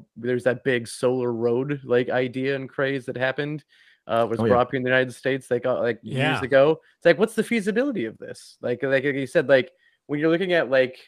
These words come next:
Speaker 1: uh, the education system, it's gonna be like, "All right, so that's gonna be, like, per school district." And they're gonna look like, "All right, well, what's the cost of us doing this? What's the likelihood of this working?"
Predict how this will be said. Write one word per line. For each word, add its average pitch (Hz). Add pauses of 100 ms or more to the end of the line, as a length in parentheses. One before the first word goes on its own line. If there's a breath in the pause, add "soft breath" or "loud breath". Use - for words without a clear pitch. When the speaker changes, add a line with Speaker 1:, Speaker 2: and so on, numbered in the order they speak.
Speaker 1:
uh, 123
the 117
education 123
system, 123
it's 123
gonna 127
be 123
like, 123
"All 143
right, 123
so 131
that's 135
gonna 147
be, 135
like, 120 (100)
per 143
school 180
district." 107 (460)
And 135
they're 151
gonna 151
look 139
like, 135
"All 170
right, 135
well, 127
what's 135
the 135
cost 127
of 117
us 117
doing 110
this? 123 (380)
What's 127
the 127
likelihood 127
of 107
this 113
working?" 120